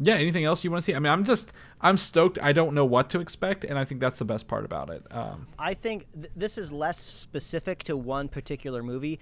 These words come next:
Speaker 2: but I would love to see a strategy articulated, right? What does the future of, like, the D C cinematic universe look like? Uh,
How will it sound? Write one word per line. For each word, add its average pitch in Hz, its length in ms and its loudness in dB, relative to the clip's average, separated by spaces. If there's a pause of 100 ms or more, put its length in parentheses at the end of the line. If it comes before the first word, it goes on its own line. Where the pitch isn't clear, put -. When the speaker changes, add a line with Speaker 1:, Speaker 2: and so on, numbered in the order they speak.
(240)
Speaker 2:
but 160 100 4
I 165 80 6
would 175 160 4
love 175 220 2
to 214 80 0
see 190 400 -2 (100)
a 135 220 0
strategy 127 920 -2 (160)
articulated, 104 840 -6
right? 135 340 0 (380)
What 175 180 2
does 214 220 -2
the 175 100 -4
future 160 480 -4
of, 139 260 -4
like, 139 280 -6
the 127 100 -4
D 131 260 -4
C 139 280 -4
cinematic 123 640 -4
universe 110 520 -10
look 110 280 -12
like? - 340 -16 (360)
Uh, 101 680 -10